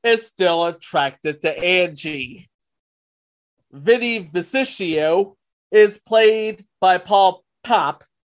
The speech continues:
He was cast to co-star as Double J opposite John Travolta in Saturday Night Fever.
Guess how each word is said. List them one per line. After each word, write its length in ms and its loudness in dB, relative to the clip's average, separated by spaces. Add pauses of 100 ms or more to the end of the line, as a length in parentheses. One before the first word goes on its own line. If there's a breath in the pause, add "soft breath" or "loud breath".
(1200)
He 140 -4
was 160 -4
cast 720 0
to 100 -10
co-star 720 2
as 280 -2
Double 460 -2
J 640 0
opposite 520 -4
John 280 2
Travolta 680 -4
in 40 -18
Saturday 340 -2
Night 300 -4
Fever. 420 -8